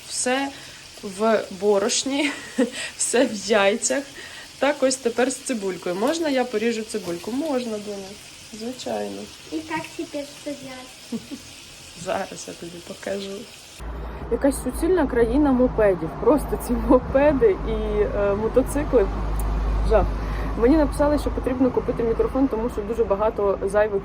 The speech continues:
Speaker 1: шумів. Тому що, тому що дуже багато зайвих шумів, і я, е, погоджуюсь, необхідно. Зараз ми думаємо над цим питанням. Я не знаю ще, яку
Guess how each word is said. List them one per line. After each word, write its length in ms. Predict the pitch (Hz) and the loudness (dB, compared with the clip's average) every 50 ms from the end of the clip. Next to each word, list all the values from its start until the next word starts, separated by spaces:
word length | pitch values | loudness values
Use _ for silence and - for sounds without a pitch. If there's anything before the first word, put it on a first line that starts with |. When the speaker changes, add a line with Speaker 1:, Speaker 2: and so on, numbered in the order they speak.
| - - | -4 -6
Speaker 1:
шумів. 220 | 190 185 165 151 - - | -4 -4 -4 -4 -4 -6
Тому 220 | - 170 170 160 147 | -6 -4 -4 -4 -6
що, 120 | - - - - - - | -6 -10 -12 -12 -10 -8
тому 260 | - 190 208 220 233 - - - | -6 -4 -2 -2 -4 -4 -4 -6
що 160 | - 208 175 - - - - - - - | -2 -2 -2 -2 -4 -10 -14 -14 -12 -10
дуже 180 | - 220 214 240 | -4 0 2 2
багато 380 | 196 190 190 202 214 214 - 208 | 2 2 0 0 0 -2 -2 -2
зайвих 340 | 180 196 208 208 208 196 190 - - | 0 0 0 2 0 -2 -4 -6 -6
шумів, 260 | 196 196 220 269 311 330 - | -4 -2 -2 -2 -2 -4 -4
і 60 | - 202 185 180 | -6 -4 -2 -2
я, 300 | 208 226 247 247 233 - - 202 | 0 0 0 0 -2 -2 -4 -2
е, 120 | 190 185 185 180 180 180 175 - | -2 -2 -2 -2 -2 -2 0 2
погоджуюсь, 760 | 226 262 - 240 233 226 202 214 233 247 247 277 285 - - | 2 4 6 6 6 6 4 2 0 0 2 0 0 0 -2
необхідно. 840 | 233 233 226 208 196 - - - 202 202 190 208 220 226 240 254 - - - 202 202 196 185 | 0 0 0 0 -2 -4 -4 -2 -2 0 0 0 0 0 0 0 -2 -2 -2 -2 0 2 4
Зараз 240 | 208 208 202 202 202 - 220 | 4 4 4 2 0 0 -2
ми 60 | 208 202 | 0 2
думаємо 360 | 220 214 202 190 190 190 190 | 2 2 2 2 0 0 0
над 160 | 190 190 - | 0 0 0
цим 120 | - 208 196 185 - | 0 -2 -2 0 0
питанням. 460 | - - - 247 294 294 269 247 226 214 | -2 0 2 2 4 4 4 2 2 2
Я 100 | 220 226 | 2 2
не 120 | 226 220 202 | 2 2 0
знаю 360 | 196 214 208 202 190 185 175 175 - | 0 0 0 2 2 2 0 0 0
ще, 140 | 202 185 | 0 2
яку 260 | 180 180 180 175 196 | 2 2 0 0 -2